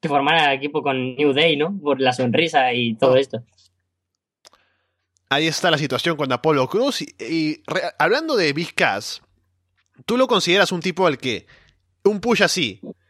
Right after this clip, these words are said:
Speaker 2: lo podría conducir realmente a ser un tipo muy importante más adelante? O sea, ¿le ves ese potencial que al parecer le ven en W W E o, o crees que están exagerando un poco?
Speaker 1: Yo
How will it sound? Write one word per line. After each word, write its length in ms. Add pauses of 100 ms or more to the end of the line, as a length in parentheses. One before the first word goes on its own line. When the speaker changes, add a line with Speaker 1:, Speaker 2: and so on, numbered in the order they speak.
(180)
Speaker 2:
lo 160
podría 320
conducir 400
realmente 500
a 80
ser 220
un 160
tipo 260
muy 200
importante 600
más 160
adelante? 360
O 20
sea, 180 (220)
¿le 80
ves 160
ese 160
potencial 540
que 260 (440)
al 120
parecer 340
le 100
ven 180
en 80
W 200
W 360
E 60
o, 100
o 200
crees 240
que 100
están 180
exagerando 400
un 40
poco? 320 (1500)
Speaker 1:
Yo 640